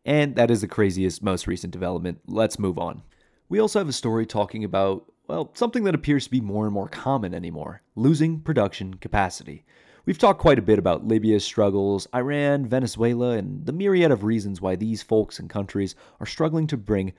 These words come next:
more oil to the global market. Now we've got an update on Ecuador. I know it's not at the top of the list in terms of large producers that you do think of, but they do have a good eight billion barrels of estimated reserves, and right now they do produce about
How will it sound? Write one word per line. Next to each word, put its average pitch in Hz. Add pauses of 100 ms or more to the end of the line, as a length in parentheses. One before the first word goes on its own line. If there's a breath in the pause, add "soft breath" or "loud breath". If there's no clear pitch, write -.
(140)
more 131
oil 101
to -
the 92
global 90
market. 156 (340 soft breath)
Now 160
we've 180
got 120
an 113
update 101 (120)
on 90 (260)
Ecuador. - (580)
I 120
know 156
it's 143
not 120
at 98
the 95
top -
of 117
the 110
list 120
in 107
terms 107
of 92
large 117
producers 113
that 95
you 92
do 117
think 202
of, 240 (320 soft breath)
but -
they 202
do 262
have 240
a 147
good 143
eight 123
billion 127
barrels 104
of -
estimated 104
reserves, 139
and -
right 165
now 139
they 131
do 117
produce 107
about 92